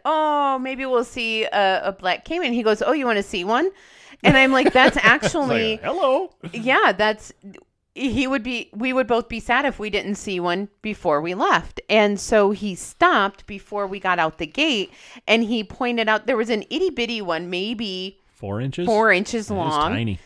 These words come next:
Speaker 1: Um, and he was only a couple months old. And then there was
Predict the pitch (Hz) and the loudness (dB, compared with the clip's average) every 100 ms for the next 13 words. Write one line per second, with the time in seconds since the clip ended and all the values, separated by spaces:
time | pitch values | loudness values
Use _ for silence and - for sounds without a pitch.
0 | _ _ 185 175 165 160 165 - - 202 | _ _ -2 2 2 0 -4 -10 -6 -2
1 | 190 185 180 170 - _ - 190 214 190 | 0 -2 -4 -8 -12 _ -16 -8 -4 -2
2 | 190 180 170 170 - 170 - 180 180 170 | -2 -2 -4 -6 -8 -10 -10 -8 -4 -4
3 | 160 202 190 170 - 185 190 175 180 175 | -2 -2 0 -2 -2 -4 0 0 0 2
4 | 170 170 156 | 2 4 4